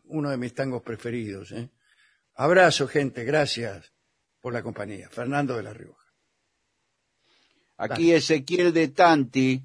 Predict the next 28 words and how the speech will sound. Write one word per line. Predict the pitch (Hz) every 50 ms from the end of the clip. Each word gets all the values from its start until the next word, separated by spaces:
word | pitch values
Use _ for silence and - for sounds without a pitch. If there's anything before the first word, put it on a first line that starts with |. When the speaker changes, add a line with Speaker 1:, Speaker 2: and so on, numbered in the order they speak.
| - _
Speaker 2:
en | - 113 117 117 120 113
Córdoba. | - 151 156 143 131 131 131 127 123 123 123 123 123
Le, | 120 127 135 139 120 - - -
le | 143 135 139
quiero | 135 - 202 208 175
preguntar | 170 180 170 175 170 202 196 185
a | 175
Dolina | 165 165 165 180 196 202 196 180 180 175 165 147
si | - - 180
ha | 180 175 170
tenido | 175 170 175 185 185 180 170 165 - -
apodos | - 143 151 - _ - 208 202 175 147 135 131 131 123 120 - - - -
que | - 135 147
no | 175 208 214 196
conocemos, | - 185 180 170 160 143 135 - - 143 123 107 98 90 90 90 87 87 87 - - - - - _ _ _ _ _ _ _ _ _ -
¿eh? | 104 131 151 151 151
en | 143 135 127
su | - 139 151 160
ámbito | 165 156 156 139 127 - 135 123
familiar | - 139 131 131 139 143 151 165 185 196 196 196 185 175
o | 151 147 147
en | 143 143 143
amistades. | 139 143 143 135 - - - 156 139 123 110 107 233 233 247 247 262
Speaker 1:
Eh, | 294
no, | 285 269 262 254 247 240 240 233 226 226 - - - _ _ _ _ _ _ _ -
no, | 302 302 269 254 247 240 240 226 233
por | 262 247 247 254
ahí | 254 262 262 254 247 240 233 220 214 202 190 180 -